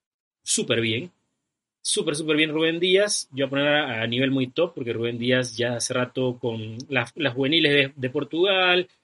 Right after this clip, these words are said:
con el Benfica, sobre todo con los varios años que tuvo de capitán del Benfica, jugando allí en el primer equipo de,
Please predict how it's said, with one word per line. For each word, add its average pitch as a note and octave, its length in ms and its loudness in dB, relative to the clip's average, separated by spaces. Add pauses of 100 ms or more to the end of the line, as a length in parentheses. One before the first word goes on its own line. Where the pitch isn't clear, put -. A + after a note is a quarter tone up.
(160)
con C3+ 180 -4
el C3+ 100 6
Benfica, E3+ 640 2
sobre B2 200 -4
todo D3+ 100 -4
con C#3+ 100 -2
los G#2 180 -8
varios C#3 260 4
años C#3+ 160 0
que A#2+ 80 -6
tuvo C#3 160 -2
de C3 60 -2
capitán B2 320 -4
del C3+ 120 0
Benfica, B2 460 -6
jugando A2+ 300 -6
allí A#2 260 -2
en A2+ 80 -6
el G2+ 120 -8
primer G#2 240 -8
equipo A2+ 360 -6
de, F#2+ 280 -6